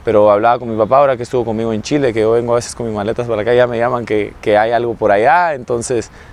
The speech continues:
algo bien vengo haciendo y tengo que seguir en esa senda. Muy, muy, muy bueno, eh, creo que he aprendido muchísimo. Más allá del fútbol, que siempre es el mismo, he aprendido a comportarme de X o Y manera en X o Y circunstancia.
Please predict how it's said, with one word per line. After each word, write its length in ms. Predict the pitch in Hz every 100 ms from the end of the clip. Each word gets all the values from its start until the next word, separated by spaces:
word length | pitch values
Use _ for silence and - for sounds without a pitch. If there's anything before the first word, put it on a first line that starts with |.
| - -
algo 280 | 113 123 131
bien 240 | 139 147
vengo 240 | 147 143 131
haciendo 560 | - 151 165 170 175
y 180 | 139 110
tengo 220 | 98 110
que 100 | 110
seguir 280 | 107 104 107
en 80 | 101
esa 180 | 98 92
senda. 360 | 123 127 104 - -
Muy, 300 | 95 110 147
muy, 300 | 139 135 143
muy 300 | 143 143 147
bueno, 460 | 135 135 156 165 165 - - - -
eh, 300 | 101 101 95
creo 320 | 110 113 117
que 460 | - 104 98 95 95 - -
he 80 |
aprendido 800 | 107 113 104 98 110 117 110 104 101 -
muchísimo. 760 | 98 95 - 131 - 139 139 131 - - - - -
Más 200 | - 127
allá 200 | 170 165
del 100 | 160
fútbol, 400 | 135 151 156 143
que 100 | 123
siempre 300 | 110 123 123
es 80 | 131
el 140 | 127 123
mismo, 440 | 139 143 143 135
he 60 | 127
aprendido 480 | 127 117 117 123
a 40 | 120
comportarme 720 | 120 117 107 110 117 123 120
de 340 | 107 101 -
X 240 | 113 117 -
o 60 |
Y 140 | 104 107
manera 460 | 110 107 110 107 107
en 180 | 104
X 300 | 104 104 104
o 60 | 104
Y 100 | 101
circunstancia. 800 | 101 104 98 90 117 117 - 117